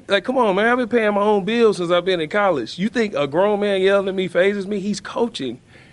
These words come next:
Hear the message, not the tone. Y'all made a big, "Oh, well, he's yelling at Gerald." Duh.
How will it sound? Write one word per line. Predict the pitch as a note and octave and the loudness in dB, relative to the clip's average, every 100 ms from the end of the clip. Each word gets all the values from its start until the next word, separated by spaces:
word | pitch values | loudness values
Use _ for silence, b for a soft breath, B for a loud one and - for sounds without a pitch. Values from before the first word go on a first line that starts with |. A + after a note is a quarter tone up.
| B | B
Hear | - A3 B3 | -2 0 0
the | A#3 | -2
message, | G#3 G3 F#3 D#3+ | 0 0 -2 -2
not | F3 F3 | -2 -2
the | D3+ | -4
tone. | - F3+ C3 G#2 - - | -4 -2 -2 -8 -16 -6
Y'all | D3 G3 | -2 -2
made | G3 F#3 | -2 -2
a | |
big, | D#3+ G3 G3+ | -2 -4 -4
"Oh, | - - D4+ | -4 0 2
well, | D4 | 2
he's | D4+ D4 | -2 -2
yelling | C#4+ C#4+ C4 | 0 2 0
at | A#3+ | -2
Gerald." | D4 D4 G3+ - - b b C#3 | 0 2 0 -2 -12 b b -6
Duh. | G#3+ A3+ C#4+ G#3 C4 | 0 2 2 2 0